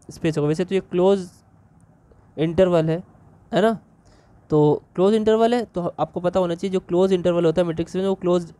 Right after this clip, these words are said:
सेट भी होता है, ठीक है। आगे बढ़ते हैं, अगला देखिए, "If A and B are open subset of R," ओपन है, ठीक है,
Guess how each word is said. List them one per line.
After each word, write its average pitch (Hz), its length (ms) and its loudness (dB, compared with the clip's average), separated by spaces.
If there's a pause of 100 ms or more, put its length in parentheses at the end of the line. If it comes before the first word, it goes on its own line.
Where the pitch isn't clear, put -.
सेट 165 260 0
भी 135 140 -4
होता 117 220 -6
है, 143 160 -12 (720)
ठीक 180 140 -6
है। 170 180 -2 (440)
आगे 143 140 -2
बढ़ते 123 200 -2
हैं, 131 80 -8 (640)
अगला 156 200 0
देखिए, 175 280 -2 (500)
"If 185 100 -2 (160)
A 190 200 4
and 202 100 -8
B 208 120 0 (120)
are - 120 -6
open 190 360 -4
subset 185 360 -2
of - 80 -6
R," 143 200 0 (400)
ओपन 170 360 -2
है, 143 120 -8 (540)
ठीक 202 120 -6
है, 175 180 -6